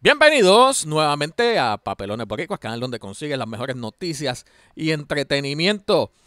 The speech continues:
Mire, usted me puede conseguir en Facebook e Instagram como Papelones Boricuas y aquí en YouTube, cuando se suscriba, porque es totalmente gratis, si le gustan estos videos, puede activar la campanita también para que le llegue la notificación cada vez que subo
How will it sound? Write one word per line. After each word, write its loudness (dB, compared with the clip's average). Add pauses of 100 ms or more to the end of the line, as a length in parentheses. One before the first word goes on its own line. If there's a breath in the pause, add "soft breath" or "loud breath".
(120)
Mire, -2
usted -2
me -2
puede 4
conseguir 0 (300 soft breath)
en 0
Facebook 0
e 2
Instagram 0
como 0
Papelones 2
Boricuas 0
y -6 (100)
aquí -8
en -2
YouTube, -2 (720 soft breath)
cuando -2
se -4
suscriba, -4 (160)
porque -10
es -8
totalmente -4
gratis, -2
si -6
le -4
gustan -8
estos -8
videos, -2 (760)
puede 0
activar -2
la -2
campanita -2
también -4
para -2
que -2
le -4
llegue -2
la 0
notificación -6
cada -4
vez -6
que -8
subo -8